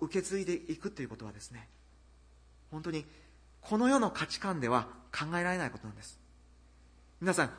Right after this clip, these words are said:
この世の人たちは、仕返ししたら仕返ししろよ。なんか、なんで敵の人のために、あの、愛さなくちゃいけないんだ。憎めばいいんだよ。この世には分からないんです、そういうことが。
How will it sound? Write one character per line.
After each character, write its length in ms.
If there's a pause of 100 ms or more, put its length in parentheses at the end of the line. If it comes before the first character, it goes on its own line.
こ 120
の 80
世 100
の 180
人 160
た 100
ち 80
は、 220 (580)
仕 140
返 180
し 140
し 40
た 80
ら 80
仕 100
返 140
し 40
し 200
ろ 100
よ。 80 (2000)
な 160
ん 40
か、 340
な 180
ん 20
で 140
敵 220
の 180
人 160
の 80
た 80
め 80
に、 160 (720)
あ 100
の、 220 (1000)
愛 120
さ 100
な 80
く 40
ち 60
ゃ 20
い 20
け 60
な 80
い 40
ん 40
だ。 100 (160)
憎 220
め 100
ば 140
い 60
い 20
ん 40
だ 80
よ。 100 (1800)
こ 120
の 80
世 80
に 120
は 60
分 80
か 100
ら 80
な 100
い 40
ん 20
で 80
す、 80
そ 100
う 20
い 20
う 20
こ 80
と 80
が。 140